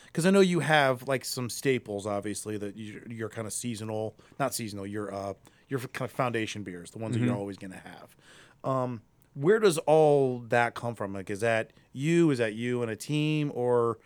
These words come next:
Speaker 1: is it, does it, does it mix up as far as, like, you know, someone else has an idea, or is that all coming from you?
Speaker 2: It's, it's not all coming from me. I, the majority of them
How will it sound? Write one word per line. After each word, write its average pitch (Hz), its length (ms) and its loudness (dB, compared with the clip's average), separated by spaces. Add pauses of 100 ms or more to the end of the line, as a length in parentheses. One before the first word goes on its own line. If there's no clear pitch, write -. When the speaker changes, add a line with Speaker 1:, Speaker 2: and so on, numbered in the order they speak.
(300)
Speaker 1:
is 107 120 -8
it, 104 160 -6
does 113 140 -2
it, 101 200 -8
does 107 140 -2
it 98 120 -8 (460)
mix 127 360 -2
up 156 300 4
as 113 100 -4
far 123 240 2
as, 107 80 -2
like, 110 120 -4
you 113 60 -8
know, 110 80 -4
someone 123 280 -2
else 131 180 0
has 131 160 0
an 127 80 -4
idea, 123 360 0
or 110 200 2 (240)
is 113 60 -6
that 120 140 2
all 120 180 6
coming 117 280 -6
from 104 160 -10
you? 104 220 -10 (640)
Speaker 2:
It's, 190 160 4
it's 185 200 2
not 185 120 4
all 113 160 6
coming 113 200 2
from 113 160 -4
me. 113 120 8
I, 117 100 12
the 120 160 -2
majority 110 440 2
of 98 100 0
them 98 340 -6